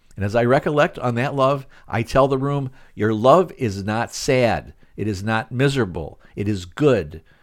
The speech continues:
Your love has saved us. Your love saved my sweetie and me. Your love gave us life. I want that love to do that for me now, even though she is not with me at the moment."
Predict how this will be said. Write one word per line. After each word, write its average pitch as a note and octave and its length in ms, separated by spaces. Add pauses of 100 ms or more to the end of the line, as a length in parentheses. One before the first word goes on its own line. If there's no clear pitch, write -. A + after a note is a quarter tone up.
Your A2 180
love A2 200
has G#2 120
saved C3 440
us. - 200
Your A#2+ 140
love G#2+ 220
saved B2+ 400
my A2 100
sweetie C3+ 480
and C#3+ 100
me. F2 360 (400)
Your G#2 160
love G2+ 220
gave C3 240
us B2+ 180
life. F#2 480 (280)
I C3 180
want C#3+ 260
that C#3 180
love B2+ 240
to A2+ 80
do A#2 200
that A2+ 200
for A#2 240
me A2+ 160
now, G#2 540 (240)
even B2+ 320
though A2 160
she G#2+ 240
is G2 140
not A#2+ 260
with G2+ 200
me F2 280 (180)
at - 140
the - 80
moment." F2 560